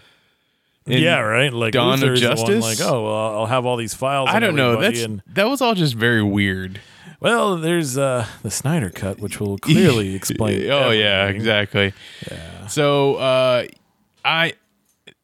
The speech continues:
Speaker 1: that was interesting. The, and the fact that Barry, our Barry, or the C W's Barry,
Speaker 2: <laughs> Yeah.
Speaker 1: was like,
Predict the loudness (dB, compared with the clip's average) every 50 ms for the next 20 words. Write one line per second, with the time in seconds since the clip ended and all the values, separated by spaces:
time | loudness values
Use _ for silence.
0 | _ _ _ _ -14 -14 -8 -4 -2 0 0 0 0 0 0 0 2 0 0 0
1 | 0 0 0 0 2 2 2 2 2 2 0 0 -2 0 0 2 0 0 0 -2
2 | -2 -2 -2 0 -2 -2 -2 -2 -2 0 0 2 2 0 0 0 -2 0 0 0
3 | 0 0 0 2 2 2 2 0 0 0 0 0 2 2 0 -2 -4 -8 _ _
4 | _ _ -6 -4 -4 -2 0 0 0 0 0 2 2 0 0 0 0 0 2 2
5 | 2 2 0 0 0 0 0 2 0 0 2 0 0 2 2 2 2 2 0 -2
6 | -6